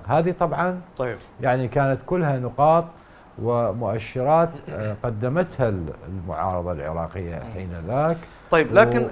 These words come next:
Speaker 2: كيف يمكن، آه، آه، قراءة تعاطي المجتمع الدولي، سيد عادل، مع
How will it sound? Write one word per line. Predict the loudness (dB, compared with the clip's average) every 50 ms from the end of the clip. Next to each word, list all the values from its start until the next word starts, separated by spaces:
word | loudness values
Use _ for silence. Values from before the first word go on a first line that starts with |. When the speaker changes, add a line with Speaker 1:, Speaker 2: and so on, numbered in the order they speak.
| -4 -2
Speaker 2:
كيف | -2 -2 -2 0 -2
يمكن، | -2 -2 0 -2 -2 -2 0 -2
آه، | -2
آه، | 0 0 0 0 0 -2 -2 -2 -4 -4
قراءة | -2 0 2 4 6 6 4 4 0
تعاطي | 0 0 2 4 6 4 4 2 0 -4 -4 -4
المجتمع | -6 -8 -10 -12 -10 -8 -8 -4 -4 -2 -2 -4
الدولي، | -4 -2 -2 -2 0 -2 -2 -4
سيد | -4 -6 -6 -6 -2 0
عادل، | 0 0 0 0 -4 -4 -4
مع | -4 -4 -4 -2 -4 -4 -6